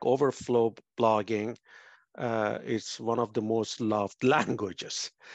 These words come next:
Uh, for past six years, uh, it has gotten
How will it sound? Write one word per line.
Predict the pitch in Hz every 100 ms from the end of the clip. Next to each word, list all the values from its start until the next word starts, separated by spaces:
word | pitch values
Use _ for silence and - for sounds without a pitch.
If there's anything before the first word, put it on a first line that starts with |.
| - - -
Uh, | - 104 104
for | - 110
past | - 113 110 -
six | 113 - -
years, | 110 101 101 - - - - -
uh, | 104 95 92 - _
it | - 107
has | 104 95
gotten | 107 107 101 98